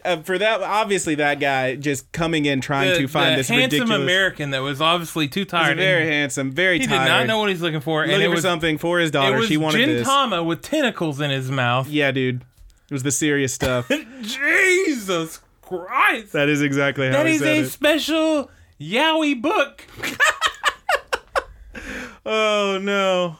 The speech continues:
Speaker 2: Oh,
Speaker 1: Yeah, that's
Speaker 2: man.
Speaker 1: the good stuff.
Speaker 2: Yeah, that was really
Speaker 1: Uh,
Speaker 2: good.
Speaker 1: and my other favorite was just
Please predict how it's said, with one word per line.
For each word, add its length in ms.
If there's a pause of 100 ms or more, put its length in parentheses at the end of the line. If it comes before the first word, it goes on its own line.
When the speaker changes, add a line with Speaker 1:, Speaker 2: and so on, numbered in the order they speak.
Speaker 2:
Oh, 200
Speaker 1:
Yeah, 120
that's 140
Speaker 2:
man. 240
Speaker 1:
the 60
good 100
stuff. 300
Speaker 2:
Yeah, 220
that 160
was 260
really 220
Speaker 1:
Uh, 420
Speaker 2:
good. 80
Speaker 1:
and 100
my 140
other 160
favorite 380
was 180
just 300